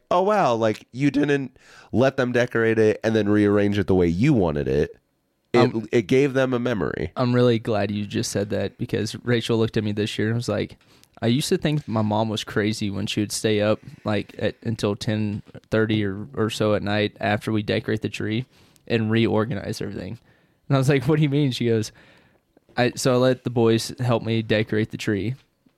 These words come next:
Speaker 2: And she was like, "And then I spent the next thirty minutes after they went to bed and I completely rearranged all of the ornaments so it was all spaced out."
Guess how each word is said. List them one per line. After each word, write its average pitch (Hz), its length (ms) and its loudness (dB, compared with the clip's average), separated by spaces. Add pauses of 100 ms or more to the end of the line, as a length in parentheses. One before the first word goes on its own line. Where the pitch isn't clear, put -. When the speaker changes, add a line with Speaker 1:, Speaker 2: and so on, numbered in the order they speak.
(180)
Speaker 2:
And 110 240 -4
she - 140 -6
was 107 120 -4
like, 98 340 -4
"And 110 160 0
then 107 100 0
I 107 80 2
spent 107 460 -2
the 104 80 -4
next 104 400 -8 (420)
thirty 120 240 2
minutes 117 340 0
after 113 600 0
they 107 140 0
went 107 180 -2
to 101 80 -4
bed 117 420 2 (560)
and 113 220 0
I 104 400 2 (760)
completely 135 540 2
rearranged 110 720 2
all 110 260 2
of 104 80 -4
the 110 80 0
ornaments 104 460 -2
so 110 100 0
it - 20 2
was 104 140 -4
all 104 140 -4
spaced - 340 -8
out." 73 220 -8